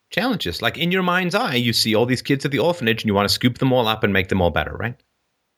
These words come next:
I understand that. I understand that. Uh, and I, I appreciate that. It's a lovely thing. I, I do charity and I send, uh, food and, and money, and I think it's, it's important. Uh, you know, people, if, if you've got some reasonable degree of success and res-,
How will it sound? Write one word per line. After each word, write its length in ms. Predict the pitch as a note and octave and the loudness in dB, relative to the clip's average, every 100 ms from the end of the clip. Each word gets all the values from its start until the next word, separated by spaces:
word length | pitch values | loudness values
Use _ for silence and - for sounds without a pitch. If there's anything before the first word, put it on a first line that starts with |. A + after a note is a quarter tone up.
| _ _ _ _ _ _ _ _ _ _ | _ _ _ _ _ _ _ _ _ _
I 100 | G#2+ | -2
understand 320 | B2 B2+ A3+ G#3+ | -2 0 0 0
that. 160 | - - _ _ _ _ _ _ _ F#2+ | -6 -14 _ _ _ _ _ _ _ 0
I 80 | F2 | 0
understand 380 | D#2+ D#2+ D2+ | 2 0 0
that. 160 | D2 - _ _ _ _ _ _ _ E2 | -2 -10 _ _ _ _ _ _ _ 0
Uh, 40 | |
and 340 | E2 E2 G#2 | 2 2 2
I, 60 | A2 A2+ | 2 4
I 100 | A2 | 2
appreciate 480 | A2 C3 - F2+ D#2 | 2 0 2 0 0
that. 160 | D#2 | -2
It's 160 | E2+ F2+ | 0 2
a 20 | |
lovely 240 | E2+ E2+ | 2 2
thing. 260 | E2+ G2 E2 | 2 0 0
I, 240 | G2 F#2 - | 0 0 0
I 160 | E2 E2 | 0 2
do 240 | D#2+ E2+ | 0 -2
charity 460 | - F2 G#2+ A#2+ G#2+ | -2 0 2 4 2
and 120 | D#2+ | 2
I 140 | D#2 | -2
send, 380 | D#2 E2+ D#2 D2+ - - - - - | 0 -2 -2 -4 -8 -14 -14 -16 -4
uh, 80 | - | -2
food 320 | - A2 G2+ | 0 0 0
and, 200 | E2 D#2+ | -2 0
and 180 | E2+ E2 | 0 0
money, 260 | F2+ A2 F#2 | 2 4 4
and 100 | D#2+ | 2
I 80 | D#2+ | 2
think 240 | E2+ E2 | 0 0
it's, 260 | E2 - - | 2 0 2
it's 460 | - - - - - | 0 2 2 0 -2
important. 640 | E2+ E2 D2+ D2 D3+ - | -4 0 -2 0 0 0
Uh, 180 | E2+ D#2 | -2 0
you 160 | D#2+ D#2 | 2 2
know, 140 | D#2 | 2
people, 360 | E2 D#2+ D#2+ D#2+ | 2 2 4 2
if, 160 | D#2+ | 2
if 160 | D#2+ - | 0 2
you've 200 | F3 C#3 | 0 2
got 200 | C3+ B2 | 0 2
some 220 | - A2+ | 2 2
reasonable 380 | G2+ G#2 A2 F2+ | 4 2 2 0
degree 240 | D#2+ F#2 | 0 2
of 80 | F2 | 2
success 420 | E2+ - A#2 A2+ | -2 0 2 2
and 100 | F#2+ | 2
res-, 220 | F#2 G2 | 0 0